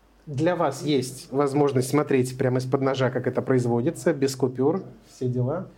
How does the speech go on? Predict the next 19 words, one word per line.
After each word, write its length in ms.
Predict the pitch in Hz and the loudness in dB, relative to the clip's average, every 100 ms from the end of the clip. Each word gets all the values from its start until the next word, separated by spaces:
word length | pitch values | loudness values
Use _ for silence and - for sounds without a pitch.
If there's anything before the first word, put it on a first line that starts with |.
| - - - - | -20 -20 -20 -10
А, 320 | 147 139 139 | -6 -4 -2
для 160 | 135 156 | 0 0
вас 200 | 151 147 | -2 -2
есть 140 | 131 | -2
возможность 760 | 135 135 143 131 123 - - - - - | -2 0 0 2 0 -2 -14 -20 -14 -4
присутствия 600 | 143 135 139 127 123 117 | -2 -2 -6 -4 -2 -2
в 60 | |
студии 440 | - - 147 120 117 | -2 -4 -2 0 -2
в 80 | - | 0
прямом 340 | 135 127 123 | -2 0 -2
эфире. 360 | 120 117 117 147 - - - - | -2 -2 -2 -4 -8 -20 -20 -8
Олег 480 | - 127 139 147 - | -2 2 2 0 -2
будет, 400 | 120 127 123 123 | -2 0 -2 -2
э, 400 | 120 110 107 107 95 - - 131 107 101 - 127 127 | -2 -2 -2 -4 -6 -14 -20 -16 -16 -16 -16 -14 -8
если 320 | 131 127 - | -4 -4 -4
ты 140 | 120 123 | -4 -2
можешь, 320 | 123 135 120 | -2 -2 -4
пожалуйста, 460 | 120 127 127 120 127 | -6 -4 -4 -4 -6
ассистируй, 640 | 120 135 - 147 135 120 | -6 -8 -6 -2 0 -2